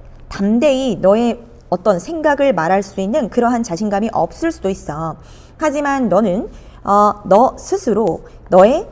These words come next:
조직의 외부자적인 평가를 할 수 있고 너가 너의 경력을 발전시키기 위해서 너가 판결한 것 또는 네가 결정한 것을 사용할 수도 있습니다.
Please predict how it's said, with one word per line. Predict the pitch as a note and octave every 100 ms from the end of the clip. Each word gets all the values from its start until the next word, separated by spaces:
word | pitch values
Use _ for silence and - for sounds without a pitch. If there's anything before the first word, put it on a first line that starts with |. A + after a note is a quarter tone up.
| -
조직의 | - G3 A3 G3 E3+ B3 - -
외부자적인 | D#3+ F#3 G#3 C4 D#4 D4+ C#4+ C4+ C4 C4
평가를 | G4 F4 C#4+ C4 B3+ C4
할 | A#3+
수 | A#3 - G#3+ G#3
있고 | E3 E3+ - D3+ C4 G#4 - - -
너가 | F3 F3 D4 F#3 - - - - -
너의 | F3+ G#3+ B3+ B3+ B3+
경력을 | - F3 F3 F#3 F#3 C#4 G4+ - - - - - - - - -
발전시키기 | - F#3 F#3+ E4 F4+ - B3 A3+ A#3
위해서 | D#3+ D#3 D#3 G#3 D#3 - - -
너가 | G#3 G#3+ A#3 G4+ - -
판결한 | - F4+ D#4+ D#4 B3+ E3+ D3
것 | - -
또는 | - B3 A3+
네가 | F3 F#3+ F#3
결정한 | - F3 F3 B3+ B3 A#3
것을 | A3 E3 D#3+ D4+ G4+ - - - -
사용할 | - - C#4+ C#4 C4+ G#3+
수도 | - D#4+ F#4 -
있습니다. | E3 G3 - - -